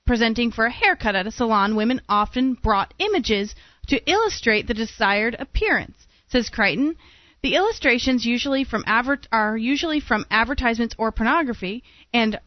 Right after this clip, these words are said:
are selective and possibly digitally altered. More studies are needed to determine if vaginal surgery offers any long-term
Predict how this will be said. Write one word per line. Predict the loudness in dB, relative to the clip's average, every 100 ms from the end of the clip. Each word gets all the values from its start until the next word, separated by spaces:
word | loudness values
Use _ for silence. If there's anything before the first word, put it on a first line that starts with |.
| 0
are | 0
selective | 0 0 0 0 -2 -2
and | 0 2
possibly | 2 2 -2 -4 -4 -2
digitally | -2 0 -2 -2 0
altered. | 0 0 -6 -10 _ _ _ -2
More | 2 2
studies | 2 0 2 0 -2
are | 0 2
needed | 2 2 0 -2
to |
determine | -6 -2 0 2 2
if | -2
vaginal | -2 0 0 0 -4
surgery | -2 -2 0 0
offers | 0 0 0
any | 0 -2
long-term | 0 2 2 0 0 0